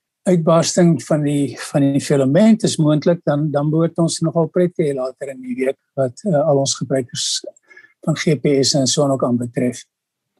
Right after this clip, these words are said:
Of moet ek sê betref. En dit is die storie van die son hierdie week. Verder is daar niks baie interessants aan die gang nie en, eh, daar het ons dit.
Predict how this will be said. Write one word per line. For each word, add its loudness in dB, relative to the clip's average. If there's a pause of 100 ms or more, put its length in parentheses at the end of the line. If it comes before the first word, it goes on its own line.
(180)
Of -6
moet 0
ek -4
sê 0
betref. -2 (420)
En 4
dit 2
is 4
die 4
storie 2
van 0
die 4
son 2
hierdie 2
week. -2
Verder 2
is 0
daar 0
niks 0
baie -2
interessants -4
aan 0
die -4
gang 0
nie 4
en, -2
eh, -2
daar 2
het 2
ons 2
dit. -12